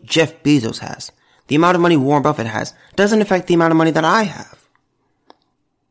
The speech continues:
It doesn't work that way. They have a bunch of money. Great for them. Good for them.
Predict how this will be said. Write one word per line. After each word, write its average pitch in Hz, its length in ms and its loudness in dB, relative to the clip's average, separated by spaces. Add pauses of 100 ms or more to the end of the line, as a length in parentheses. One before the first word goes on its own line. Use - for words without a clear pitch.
(2250)
It 190 180 -2
doesn't 226 320 2
work 269 220 0
that - 180 -4
way. - 320 -16 (600)
They 208 100 0
have 202 160 2
a 202 60 0
bunch 208 200 0
of 196 60 0
money. 202 240 0 (180)
Great 226 220 2
for 233 160 0
them. 254 240 2
Good 208 180 2
for 226 160 0
them. 233 440 -4